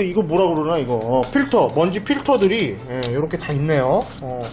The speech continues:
먼지 필터들이 다 있어. 음, 요런 식으로 먼지 필터들이 있고,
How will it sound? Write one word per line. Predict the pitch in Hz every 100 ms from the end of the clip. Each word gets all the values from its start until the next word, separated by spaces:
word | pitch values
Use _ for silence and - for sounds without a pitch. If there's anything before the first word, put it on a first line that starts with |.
| - - - - -
먼지 | 143 175
필터들이 | 185 254 262 233 202
다 | 180 139
있어. | 117 135 104 - - - - - - 139
음, | 123 110 110
요런 | 131 160
식으로 | 156 143 151
먼지 | 127 131 117
필터들이 | - 240 240 196 190
있고, | 160 - 247 196